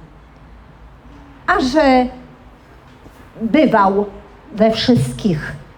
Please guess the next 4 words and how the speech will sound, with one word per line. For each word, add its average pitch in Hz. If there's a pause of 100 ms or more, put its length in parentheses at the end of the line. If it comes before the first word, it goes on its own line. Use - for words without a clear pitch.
(260)
państwach, - (420)
jeździł 233
z 202
wizytami, 226